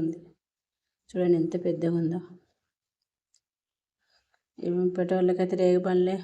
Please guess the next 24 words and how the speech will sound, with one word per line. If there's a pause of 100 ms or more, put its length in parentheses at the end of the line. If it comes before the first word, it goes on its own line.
(380)
కొనుక్కొని
తినడమే
తప్ప (120)
చెట్టు
దగ్గరికి
వెళ్ళి
కోసుకొచ్చుకోవడం
అనేది
తెలవనే
తెలియదు. (1300)
చూడండి
రేగు
పళ్ళు
చాలా
బాగుంటాయి. (140)
రేగు
పళ్ళు
కూడా
తింటే (100)
చాలా
మంచిది
ఆరోగ్యానికి
అని
అంటారు.